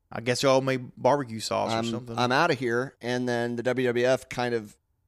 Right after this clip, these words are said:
Speaker 2: they had to really convince Vince, really convince Vince, Vince to take J R. But, uh, yeah, Bischoff is at this moment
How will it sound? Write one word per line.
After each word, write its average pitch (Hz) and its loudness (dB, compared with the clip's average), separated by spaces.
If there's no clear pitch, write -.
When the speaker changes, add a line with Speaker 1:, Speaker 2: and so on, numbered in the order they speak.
Speaker 2:
they 113 2
had 113 -2
to 101 -8
really 113 -2
convince 113 -4
Vince, 117 -4
really 139 4
convince 131 -4
Vince, 131 -4
Vince 131 -2
to - -10
take 123 -2
J 123 2
R. 135 4
But, 117 0
uh, 104 4
yeah, 131 0
Bischoff 165 2
is 123 -2
at 120 -6
this 123 -4
moment 123 -2